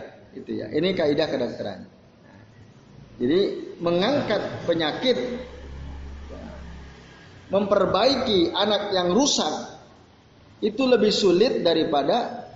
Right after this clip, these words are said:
mencegah supaya anak itu tidak ru-, rusak. Anak kalau belum rusak, kita bisa ngasih tahu, "Kamu jangan bergaul sama si fulan, si fulan." Kenapa? Karena si fulan tuh ngerokok. Kalau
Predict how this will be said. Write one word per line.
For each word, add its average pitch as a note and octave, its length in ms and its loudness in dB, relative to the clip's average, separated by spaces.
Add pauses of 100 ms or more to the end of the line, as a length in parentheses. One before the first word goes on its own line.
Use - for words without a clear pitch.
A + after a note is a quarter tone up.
(140)
mencegah F3 480 0
supaya D#3 400 0
anak D#3+ 240 -2
itu F3 160 0
tidak E3 260 2
ru-, B3+ 220 4 (400)
rusak. - 260 -12 (1120)
Anak C4+ 320 0
kalau G#3 240 6
belum F#3+ 240 6
rusak, B3 400 4
kita D#4 480 0
bisa G#3 160 -4
ngasih - 240 -4
tahu, D#4+ 160 2
"Kamu B3 240 0
jangan F#3+ 240 2
bergaul F3+ 400 6
sama E3+ 160 0
si D#3 160 -4
fulan, B2 240 -4
si - 160 -12
fulan." A#3 320 -16 (720)
Kenapa? A3 400 0
Karena G#3+ 160 0
si G#3+ 80 -2
fulan A#3+ 240 0
tuh G#3+ 100 2
ngerokok. A#3 460 -4 (320)
Kalau F#3 180 0